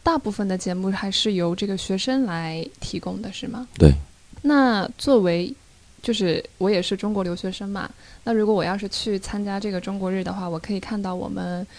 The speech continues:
Speaker 1: 呃，跟中国文化有关的这个节目，我还能够在这个晚会当中有一些什么可以去参与的一些环节，或者说是有一些什么比较好玩的一些事情呢？
Speaker 2: 我们在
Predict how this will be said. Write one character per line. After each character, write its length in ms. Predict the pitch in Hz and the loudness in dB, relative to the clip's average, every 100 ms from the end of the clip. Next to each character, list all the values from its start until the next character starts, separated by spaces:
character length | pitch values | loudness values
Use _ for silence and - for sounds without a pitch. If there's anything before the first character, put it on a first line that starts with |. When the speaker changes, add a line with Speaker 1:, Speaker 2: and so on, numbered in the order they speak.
| - - | -20 -16
Speaker 1:
呃， 560 | - 180 180 190 196 202 | -10 -6 -6 -6 -8 -8
跟 160 | - 202 | -4 -4
中 160 | 208 | -2
国 200 | 214 190 | -2 -2
文 160 | 185 190 | -2 -2
化 180 | 262 262 | 0 0
有 160 | 170 | 0
关 180 | - 175 | -2 -2
的 120 | 180 | -2
这 100 | 175 | -4
个 100 | 180 | -6
节 220 | 185 - 170 | -8 -6 -4
目， 300 | 202 208 233 - - - - - - - | -2 -4 -6 -14 -20 -20 -20 -20 -20 -6
我 120 | - 202 | 0 2
还 160 | 233 | 4
能 240 | 320 247 269 | 4 4 4
够 920 | 320 294 240 202 180 - - - - - - - - - | 4 6 4 4 2 2 -2 -6 -10 -18 -20 -20 -18 -2
在 180 | 254 220 | 0 2
这 140 | 214 | 0
个 200 | 202 175 | 0 2
晚 180 | 165 160 | 2 0
会 180 | 214 202 | 0 2
当 200 | 196 202 | 2 2
中 200 | 202 202 | 2 2
有 120 | 165 | 0
一 80 | 180 | -2
些 220 | 196 190 | -4 -4
什 160 | - | -4
么 640 | 175 180 185 175 170 - - - - | -6 -4 -4 -4 -6 -8 -12 -18 -12
可 180 | - 185 | -2 0
以 220 | 190 - - - | 0 -4 -10 -12
去 140 | - | -8
参 280 | - - 269 | -8 -4 -4
与 140 | 330 | -2
的 80 | 240 | -2
一 80 | 175 | -4
些 160 | 170 175 | -6 -6
环 240 | 170 165 | -6 -6
节， 260 | - - - | -8 -8 -6
或 100 | 202 | -6
者 140 | 196 175 | -6 -6
说 180 | 175 | -6
是 260 | 175 170 170 - - - | -6 -4 -6 -8 -20 -10
有 120 | - 170 | -4 -2
一 60 | |
些 160 | 175 196 | -2 -2
什 100 | 180 | -2
么 80 | 185 | -4
比 120 | 185 | -4
较 100 | 208 | -4
好 200 | - 185 | -6 -6
玩 220 | 165 165 | -6 -4
的 80 | 269 | -2
一 80 | 233 | -2
些 140 | 180 | -4
事 160 | - 170 | -8 -10
情 220 | - - | -8 -10
呢？ 100 | 220 - - - - - - - | -10 -16 -20 -16 -12 -10 -12 -4
Speaker 2:
我 100 | 76 | 4
们 200 | 78 82 | 8 12
在 320 | 92 87 78 | 12 12 12